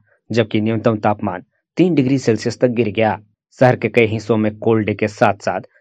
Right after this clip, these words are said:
शीतलहर की दोहरी मार झेलनी पड़ी। पिछली बार दो हज़ार चौदह में क्रिसमस के दिन तापमान सोलह डिग्री सेल्सियस के आसपास रहा था। कोल्ड डे की स्थिति तब घोषित की जाती है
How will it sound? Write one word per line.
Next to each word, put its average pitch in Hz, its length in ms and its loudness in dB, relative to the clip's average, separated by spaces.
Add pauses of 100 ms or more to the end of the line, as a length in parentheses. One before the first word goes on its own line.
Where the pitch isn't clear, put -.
(160)
शीतलहर 160 360 2
की 156 160 2
दोहरी 120 300 2
मार 107 240 0
झेलनी 110 300 0
पड़ी। 107 260 2 (260)
पिछली 123 280 4
बार 113 160 4
दो 117 100 -2
हज़ार 113 200 0
चौदह 110 300 2
में 107 120 -2
क्रिसमस 107 360 -4
के 110 120 0
दिन 98 280 -2 (540)
तापमान 107 440 -2 (160)
सोलह 156 340 6
डिग्री 139 260 2
सेल्सियस 113 420 0
के 117 120 2
आसपास 107 480 0
रहा 104 160 -2
था। 104 260 -2 (240)
कोल्ड 120 240 2
डे 113 80 4
की 110 140 -4
स्थिति - 400 -8
तब 113 120 2
घोषित 110 360 -6
की 110 160 -2
जाती 104 320 -2
है 95 180 -6